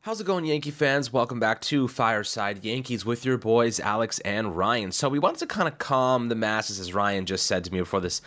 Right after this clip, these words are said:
uh, episode started. A lot of people in the comments wondering, should the Yankees be making more moves? Should they be spending more money? Should they be acquiring more players? And I think that we can both agree that we're happy the, if the Yankees land talent that has that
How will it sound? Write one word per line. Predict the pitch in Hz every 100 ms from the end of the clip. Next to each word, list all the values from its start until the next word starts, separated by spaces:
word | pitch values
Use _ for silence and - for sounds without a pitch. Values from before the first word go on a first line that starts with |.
| - - -
uh, | 64
episode | 107 92 120 92
started. | - 98
A | 98
lot | 107
of |
people | 127 101
in |
the | 95
comments | - 107 104 98 -
wondering, | 101 104 104 101 95 - -
should | - 156
the | 139
Yankees | 165 185 170
be | 180
making | 160 156 147
more | 131
moves? | 113 113 87 -
Should | 113
they | 120
be | 127
spending | - - 156 156 147
more | 135
money? | 123 110 90
Should | 101
they | 113
be | 120
acquiring | - 127 135 135 123
more | 127 113
players? | - 110 104 90 80 110
And | 104 - - - - - 160
I |
think | - 240
that | 185
we | 165
can | 147
both | 135 135
agree | 143 131
that | 120 110 98
we're | 117 135
happy | 127 160 160 165 147 131 -
the, | 120
if | - 131
the |
Yankees | 123 123 - 113
land | 95 110 110 107 -
talent | - 107 107 101
that | 101 98 - - - -
has | 131 131 104
that | 113 110